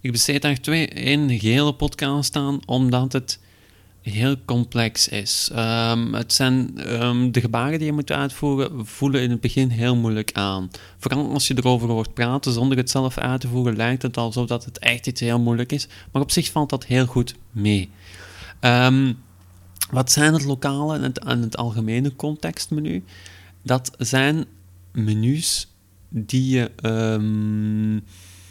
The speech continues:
ja, extra functies gaan bieden, zoals het labelen van knoppen en, ehm, ehm, voorlezen in bepaalde, op bepaalde manieren.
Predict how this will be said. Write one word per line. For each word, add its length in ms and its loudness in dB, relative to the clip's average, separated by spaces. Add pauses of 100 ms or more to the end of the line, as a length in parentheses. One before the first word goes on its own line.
(320)
ja, 280 0
extra 360 0
functies 520 2
gaan 360 -4
bieden, 320 0
zoals 300 -2
het 140 -4
labelen 500 2
van 220 -2
knoppen 540 -2 (400)
en, 440 2 (380)
ehm, 880 2 (460)
ehm, 440 -2
voorlezen 880 0
in 120 0
bepaalde, 600 -2
op 160 -6
bepaalde 460 -2
manieren. 640 -2